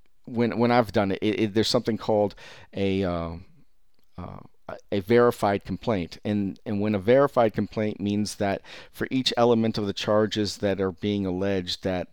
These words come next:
the signer, the alleger, uh, is verifying that those things are true. Um, and they're standing on those. So for each of those items, if it's a verified complaint, uh, by Evolve, then, uh,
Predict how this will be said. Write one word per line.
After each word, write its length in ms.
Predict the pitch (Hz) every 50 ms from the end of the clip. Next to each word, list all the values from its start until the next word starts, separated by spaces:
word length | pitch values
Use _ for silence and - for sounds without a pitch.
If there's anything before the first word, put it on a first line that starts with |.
| - -
the 240 | - 95 92 92 90
signer, 640 | - - - 113 107 110 110 104 98 90 90 95
the 160 | 92 95 95 90
alleger, 560 | 90 90 95 101 101 90 85 92 85 87 95 - - - - - - - -
uh, 240 | 95 95 95 92 92 - -
is 260 | - 101 95 90 90
verifying 640 | 90 - 110 104 107 110 - - 104 98 98 98 95
that 160 | 98 90 -
those 260 | - 95 98 95 -
things 300 | - 101 90 92 92 87
are 140 | 92 92 90
true. 500 | - - - - - 123 110 90 80 - - - - - - - - - - - -
Um, 460 | 101 98 92 87 85 87 90 - - - - - -
and 140 | 110 107 98
they're 160 | - 98 95
standing 540 | - - - - 120 110 110 107 95 92 95
on 300 | 101 104 107 104 101 95
those. 240 | 90 85 87 85
So 360 | - - - - 110 104 104 101
for 260 | - - 117 110 - -
each 240 | 139 147 151 -
of 120 | - 123 107
those 220 | 127 120 117 110 -
items, 500 | - 110 113 120 110 107 98 98 98 95
if 220 | - - 101 - -
it's 100 | - -
a 60 | 101
verified 640 | 85 85 104 104 107 110 - - 107 98 95 92 -
complaint, 640 | - 98 90 - - - 110 104 98 90 - - - - - - - - -
uh, 260 | 101 95 92 95 92
by 280 | 90 90 - 95 92 92
Evolve, 520 | 90 - - 98 98 95 92 87 87 87 - - - - - - - - -
then, 460 | - 95 110 110 110 110 110 110 110 - - - -
uh, 340 | - 110 101 92 92 95